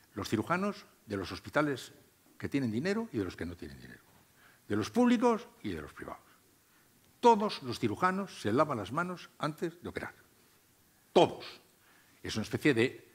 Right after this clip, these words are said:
acuerdo que tenemos con la sociedad. Por un lado, le garantizamos a usted que operamos con las manos lavadas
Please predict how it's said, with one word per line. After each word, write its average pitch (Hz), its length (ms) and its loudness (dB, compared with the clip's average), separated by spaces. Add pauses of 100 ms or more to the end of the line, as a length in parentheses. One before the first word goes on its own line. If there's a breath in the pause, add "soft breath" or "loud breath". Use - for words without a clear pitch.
(200)
acuerdo 127 420 6
que 107 100 4
tenemos 98 300 0
con 104 100 -4
la 101 60 -6
sociedad. - 360 0 (280)
Por 113 180 6
un 143 140 8
lado, 135 320 6 (1000)
le 95 140 4
garantizamos 90 580 0
a - 20 -2
usted 156 280 2 (200)
que - 140 -6
operamos 92 420 -2
con - 120 -14
las 65 100 -12
manos 87 180 -8
lavadas 135 440 2